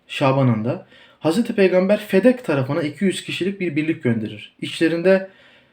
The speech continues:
Usame İbni Zeyd de vardır. Usame, e, düşmana kılıcını vurduğu sırada adam "La ilahe illallah" demiştir.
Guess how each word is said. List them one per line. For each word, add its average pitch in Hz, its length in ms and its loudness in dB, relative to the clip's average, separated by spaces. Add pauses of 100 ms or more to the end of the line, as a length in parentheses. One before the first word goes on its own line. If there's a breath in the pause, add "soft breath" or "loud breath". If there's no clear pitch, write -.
(160 loud breath)
Usame 233 360 6
İbni 190 300 0
Zeyd 185 340 2
de 127 60 4
vardır. 98 760 -2
Usame, 190 560 2 (640 soft breath)
e, 143 60 -2 (600)
düşmana 196 420 0
kılıcını 196 380 2
vurduğu 208 320 2
sırada 214 340 0
adam 196 340 2
"La 226 200 4
ilahe 214 280 0
illallah" 196 420 2
demiştir. - 540 -8